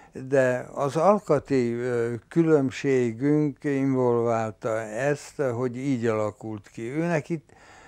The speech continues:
ö, a mi társaságunktól majdnem személyekre lebontva egy teljesen más jellegű, ö, ö, bandába vagy ismertségi körbe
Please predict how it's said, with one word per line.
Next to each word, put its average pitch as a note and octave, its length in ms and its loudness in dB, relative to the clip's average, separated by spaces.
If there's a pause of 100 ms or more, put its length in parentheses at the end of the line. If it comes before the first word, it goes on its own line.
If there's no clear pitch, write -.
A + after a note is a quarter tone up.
(120)
ö, C#3 380 4
a C3+ 260 0
mi E3 220 0
társaságunktól B2+ 1500 -2
majdnem D3 480 -2
személyekre C3 800 -2
lebontva A#2+ 600 -4
egy B2 120 -6
teljesen C3+ 540 -2
más G#2+ 380 -10
jellegű, F#2+ 760 -12 (500)
ö, A#2 220 -4 (460)
ö, A#2+ 220 -2
bandába G#2+ 1080 0
vagy G#2+ 280 -8
ismertségi A2 840 -8
körbe A2 600 -2